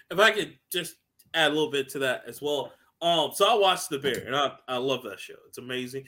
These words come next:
She was an amazing actress in that. Uh, she should have gotten an award. Most, a lot of people on that should have got an award 'cause it was a very good show about what it's like to be in a restaurant,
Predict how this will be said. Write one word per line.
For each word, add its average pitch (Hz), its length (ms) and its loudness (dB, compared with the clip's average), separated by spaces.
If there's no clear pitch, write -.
She 233 240 -4
was 220 200 0
an 139 80 -6
amazing 120 720 -8
actress 113 480 -10
in 113 100 -12
that. 113 320 -6
Uh, 117 380 4
she - 100 -8
should 147 200 2
have 139 80 4
gotten 131 240 2
an 113 40 -6
award. 120 460 -2
Most, 165 340 4
a - 100 0
lot 202 240 10
of - 60 4
people 143 200 0
on 120 100 -4
that 110 240 -4
should 127 180 -4
have 110 80 -4
got 98 60 -4
an 95 80 -4
award 98 240 -4
'cause - 80 -16
it 127 60 -2
was 117 120 -6
a 98 80 -8
very 117 500 2
good 120 220 0
show 117 300 -2
about 110 380 -4
what 139 160 10
it's 143 100 2
like 139 220 2
to 131 80 -16
be 123 120 -2
in 120 60 0
a 104 100 -4
restaurant, 127 600 0